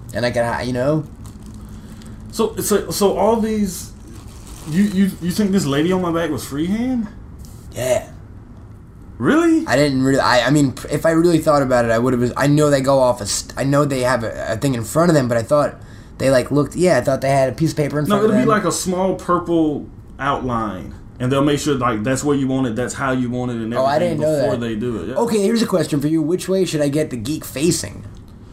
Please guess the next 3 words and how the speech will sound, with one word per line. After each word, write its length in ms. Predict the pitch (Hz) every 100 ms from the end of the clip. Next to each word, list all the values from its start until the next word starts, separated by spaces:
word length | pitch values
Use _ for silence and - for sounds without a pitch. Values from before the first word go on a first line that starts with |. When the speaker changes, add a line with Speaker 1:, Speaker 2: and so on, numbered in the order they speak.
| - - - - - - - - -
Speaker 2:
Uh, 380 | 135 135 135 120
th-, 240 | 110 107 143
uh, 540 | 143 147 151 147 131